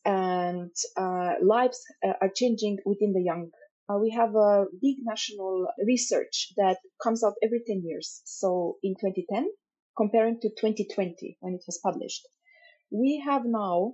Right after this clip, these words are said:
more than almost seventy percent, more than sixty percent of young people support, for example, for same-sex couples to raise and have children.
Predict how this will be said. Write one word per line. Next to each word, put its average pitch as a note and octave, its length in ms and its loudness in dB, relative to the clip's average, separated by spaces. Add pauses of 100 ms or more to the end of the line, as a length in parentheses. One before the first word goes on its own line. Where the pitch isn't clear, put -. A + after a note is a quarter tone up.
more B3 340 6
than A#3+ 280 4
almost B3+ 300 2
seventy D4+ 360 2
percent, G3 400 -2
more B3+ 160 4
than B3+ 140 2
sixty - 500 -4
percent G3+ 540 -6
of A3 120 -6
young B3 240 -2 (120)
people - 520 -4
support, - 680 -2 (480)
for G#3 80 -2
example, G3+ 560 -2 (160)
for B3+ 240 6 (300)
same-sex A#3+ 600 0
couples B3+ 420 -4
to G3 200 -4
raise B3 580 0
and G#3+ 220 -2
have G#3+ 160 -4
children. C3+ 460 -4